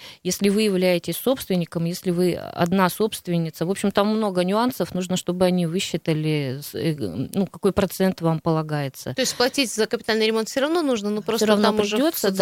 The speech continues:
Speaker 2: соцзащите, да,
Speaker 1: да,
Speaker 2: там будут
Speaker 1: да.
Speaker 2: выплаты.
Speaker 1: Да, потому что там, э, до тридцати, больше тридцати квадратных метров. Там тоже определенные нормы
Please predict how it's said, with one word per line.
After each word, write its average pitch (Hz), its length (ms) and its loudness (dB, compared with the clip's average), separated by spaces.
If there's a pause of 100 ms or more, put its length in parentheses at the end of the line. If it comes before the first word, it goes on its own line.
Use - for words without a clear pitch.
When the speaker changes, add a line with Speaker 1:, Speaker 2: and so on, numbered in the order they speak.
Speaker 2:
соцзащите, 160 320 2
да, 180 180 4
Speaker 1:
да, 170 60 0
Speaker 2:
там 196 140 -2
будут 185 220 0
Speaker 1:
да. 165 40 -2
Speaker 2:
выплаты. 160 460 -2 (360)
Speaker 1:
Да, 165 360 0
потому 185 200 -4
что 180 200 -10
там, 180 340 2
э, 165 140 0
до 165 460 2 (180)
тридцати, 233 500 0
больше 214 400 0
тридцати 190 360 -4
квадратных 180 640 2
метров. 170 440 0
Там 190 160 -2
тоже 185 220 0
определенные 175 600 2
нормы 208 360 2